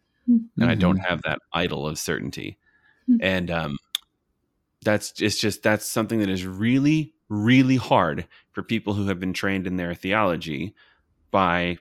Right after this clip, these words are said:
Speaker 2: people who have, have spent centuries doing some pretty horrific things to hold on to power and to hold on to the ability to define and hold
Speaker 3: Mm-hmm.
Speaker 2: on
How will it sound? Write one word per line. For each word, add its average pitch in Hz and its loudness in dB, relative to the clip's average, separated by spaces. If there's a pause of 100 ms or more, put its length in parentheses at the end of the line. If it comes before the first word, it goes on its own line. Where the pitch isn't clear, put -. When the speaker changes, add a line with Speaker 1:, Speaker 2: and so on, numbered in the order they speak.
(120)
Speaker 2:
people 92 -6
who 90 -2
have, 82 -8
have 87 -6
spent - -6
centuries 85 -6
doing 87 -2
some 87 -6
pretty 95 -4
horrific 92 -4
things 101 -4
to 92 -6
hold 87 -6
on 85 -2
to 82 -6 (240)
power 73 -4 (380)
and 87 -4
to 90 -8
hold 87 0
on 85 0
to 98 -6
the 87 -2
ability 87 0
to - -6
define 90 -2 (340)
and 90 -2
hold 117 4
Speaker 3:
Mm-hmm. 85 0
Speaker 2:
on 82 -2